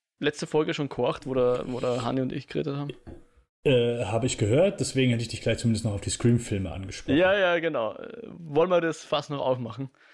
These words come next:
Speaker 1: Ich hab sonst noch die, die Loki-Season eins fertig geschaut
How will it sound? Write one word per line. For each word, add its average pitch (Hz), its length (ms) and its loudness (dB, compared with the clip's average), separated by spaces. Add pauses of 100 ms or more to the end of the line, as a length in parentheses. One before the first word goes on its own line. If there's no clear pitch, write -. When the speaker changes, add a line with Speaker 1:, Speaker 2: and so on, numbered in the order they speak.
(180)
Speaker 1:
Ich 143 140 -4
hab 160 140 0
sonst 180 280 -2
noch 156 160 2
die, 147 340 0
die 139 460 4
Loki-Season 170 800 0 (180)
eins 147 280 0
fertig 170 360 2
geschaut 147 420 2